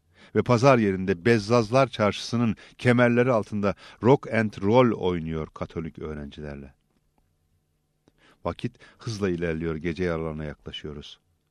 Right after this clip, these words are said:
Vuruyor bulutlara kızıltısı Nova Huta'nın. Orada köylülerden gelen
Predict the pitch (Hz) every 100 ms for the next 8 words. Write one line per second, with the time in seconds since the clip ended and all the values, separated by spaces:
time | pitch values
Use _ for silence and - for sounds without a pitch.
0 | _ _ _ - - 113 151 147 104 98
1 | 98 - 98 92 - 90 101 92 - -
2 | 95 90 107 104 82 - - 85 78 71
3 | - _ _ _ _ _ _ _ - 104
4 | 95 143 127 107 107 110 110 107 127 123
5 | 98 90 87